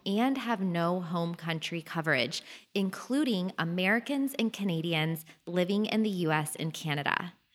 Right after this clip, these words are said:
This is not emergency travel medical insurance. This is truly global health insurance. Remote health policies with coverage of up to one million dollars per year in one hundred and seventy-five plus different countries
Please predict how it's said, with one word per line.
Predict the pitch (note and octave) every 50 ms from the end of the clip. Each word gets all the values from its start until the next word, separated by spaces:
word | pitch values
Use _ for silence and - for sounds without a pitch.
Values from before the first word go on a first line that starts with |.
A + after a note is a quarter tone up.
| - - - - -
This | G#3 G3 B3 A#3 -
is | A#3 B3 G#3 G3
not | G#3 F#3+ F3+ F#3+ F3+ F#3 A3 B3+ - - -
emergency | F#3 F#3+ F3+ E3+ E3+ F3 - F#3+ F#3+ F#3 - G3 G3 F#3
travel | - - - F3 E3 E3 E3 E3 E3
medical | D#3 D#3 D3 D#3+ D#3+ - - D3+ C#3+
insurance. | C#3+ C#3+ D3 - - - - - - - - E3 - - - - - _
This | - F#3+ G3 G3+ A3
is | G#3+ G3 -
truly | - - - - - A3 A#3 A#3+ A#3 B3+ B3+ B3+ B3 - -
global | G3 G3 F3 F3 F3 F3 F3 F3 E3 F3 E3+ E3+ E3 - -
health | F3 - - D#3 D3 D3+ -
insurance. | C#3+ B2+ C3 D3+ - - - - - - - - - - - - - _ _ _ -
Remote | A3 G3+ G3+ A3+ C#4 -
health | - A3+ G#3 F#3 F#3+ - -
policies | - F3 E3+ E3 E3+ E3 - - F3+ E3 D#3+ E3 -
with | - F3 F3 F3
coverage | - - F3+ F3+ E3+ F3+ F3+ F3+ F3 -
of | F3 E3
up | F3+ E3 - -
to | - F3+
one | F3 E3+ E3 E3 F#3+ G3+ A3 B3+ C4 C4 A#3+
million | G3+ F#3+ F#3 F3+ F3+ F3 E3+
dollars | E3+ D#3+ D#3 E3 E3 D#3+ D#3+ D#3+ -
per | - - - F3 E3
year | D#3 D3+ E3+ G#3 A3+ A3+ A3+ A3+ A3 - -
in | - F3+ F3
one | E3+ E3+ F3
hundred | F#3 - - G#3+ B3 B3 D4 D4+ C#4
and | B3+ A#3
seventy-five | - - G#3 F#3+ F#3+ G3 F3+ F#3+ F#3+ - - F3+ F3 F3 E3+ E3+ - -
plus | - - - E3+ F3 D#3+ E3 F#3+ F#3 - -
different | - - F3 - F3 D#3+ D3
countries | - - D#3+ D#3+ E3 - - A3+ A#3+ A#3+ B3+ B3+ - -